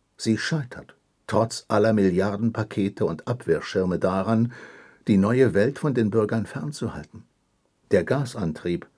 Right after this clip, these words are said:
der gestern ein Fortschritt war, ist heute ein Irrtum. Und der blaue Laster auf Zoders Hof ein Zeichen dafür, dass viele Sicherheiten verschwunden sind.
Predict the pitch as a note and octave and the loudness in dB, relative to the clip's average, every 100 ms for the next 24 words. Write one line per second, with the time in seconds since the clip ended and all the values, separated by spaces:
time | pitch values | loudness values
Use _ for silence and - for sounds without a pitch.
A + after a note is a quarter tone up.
0 | _ _ - - G2 A#2 A2+ - G#2 G2+ | _ _ -10 4 4 6 2 2 0 0
1 | - A2 - A2+ - G#2 B2+ A2 A2+ - | -2 -2 -2 -4 -2 0 0 -2 -6 -6
2 | G2 F2+ G2 F2 D3+ D3 - D#2 - _ | -6 -4 -4 -4 -4 -6 -8 -14 -16 _
3 | _ _ _ _ _ B2+ A#2 A2 A2+ B2 | _ _ _ _ _ 2 4 4 4 2
4 | G#2+ C#3+ - F2 D2+ - - F2+ F#2 - | 2 0 -2 -2 -2 -4 -4 -2 -2 0
5 | B2 D3 G2+ F2 - C3 A2+ - F2 F#2 | 0 0 -2 -6 -4 -4 -4 -4 -6 -6
6 | - G#2+ G#2+ A#2 - - - G#2+ - E3+ | -4 -2 -2 -6 -14 -8 -2 -2 -2 -2
7 | D#3+ B2 B2+ B2 F#2 F2+ - F#2+ - G#2 | 0 0 -2 -4 -4 -4 -6 -6 -6 -8
8 | - D2 - - - - - | -8 -10 -12 -20 -18 -20 -20